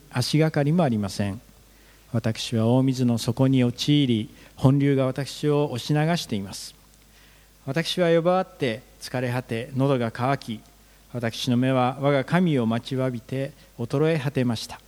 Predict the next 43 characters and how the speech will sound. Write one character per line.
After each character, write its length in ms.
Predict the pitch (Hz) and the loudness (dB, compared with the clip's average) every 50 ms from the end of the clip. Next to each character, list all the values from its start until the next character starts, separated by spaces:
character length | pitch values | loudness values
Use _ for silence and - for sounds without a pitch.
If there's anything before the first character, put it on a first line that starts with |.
| - - - - - - _ _ - - _ - - _ _ _ _ - | -20 -20 -20 -20 -20 -20 _ _ -20 -20 _ -20 -20 _ _ _ _ -2
ゆ 140 | - 131 131 | 0 2 2
え 40 | 139 | 4
な 140 | 135 127 120 | 2 0 0
く 80 | - | -2
私 320 | 131 123 139 127 - - 143 | -2 -2 -2 -4 -4 -2 -2
を 60 | 131 | -2
憎 260 | 135 131 123 165 160 | -2 -2 0 0 0
む 60 | 147 | 0
者 220 | 135 131 131 131 127 | 0 0 0 0 0
は 260 | 131 135 139 151 139 | 0 0 -2 -2 -6
私 380 | 135 123 131 127 - - - 127 | -8 -8 -8 -8 -8 -6 -4 -4
の 80 | 127 | -4
髪 260 | - - 135 147 151 160 | -4 -2 -2 0 0 0
の 120 | 175 170 | 0 -2
毛 120 | - 170 | -2 -2
よ 100 | 165 156 | -2 0
り 100 | 139 123 | 0 0
も 260 | 120 117 120 139 151 135 | -2 -2 0 0 0 -2
多 60 | 117 | -2
く、 280 | - - 107 107 101 - - - - - - - - _ _ _ - | -4 -6 -8 -8 -8 -10 -16 -20 -20 -20 -20 -20 -20 _ _ _ -8
私 380 | 123 117 117 - - - 127 | -4 -4 -4 -4 -4 -2 -2
を 60 | 117 | -2
滅 220 | 107 127 127 131 131 | 0 2 2 2 2
ぼ 100 | 143 131 | 0 -2
そ 180 | - - 151 | 0 0 0
う 60 | 135 120 | 0 0
と 100 | 127 110 | -2 -6
す 180 | - - 131 117 | -6 -4 -4 -2
る 120 | 123 120 | -2 0
者、 320 | 127 131 131 131 127 131 - - - - - - - - - | 0 2 2 0 0 -2 -6 -14 -20 -20 -20 -20 -20 -12 -10
偽 220 | 135 127 - - 165 165 165 | -10 -8 -2 0 2 2 2
り 120 | 165 160 | 2 2
者 260 | 160 160 156 151 147 151 | 0 0 0 0 0 0
の 240 | 151 160 160 156 - - - - - | -2 -2 -2 -4 -8 -12 -20 -10 -8
私 360 | 135 - 135 127 - - 147 | -4 -2 -2 -4 -2 -2 0
の 120 | 139 135 | 0 0
敵 200 | - 135 - - | 0 -4 -4 -2
は 140 | 135 139 139 | -2 -2 -2
強 320 | - - - 156 156 180 175 | -2 -2 0 2 4 4 4
い 80 | 135 | 2
の 80 | 107 98 | 0 -2
で 100 | 87 87 | -4 -8
す。 220 | - - - - | -12 -14 -14 -16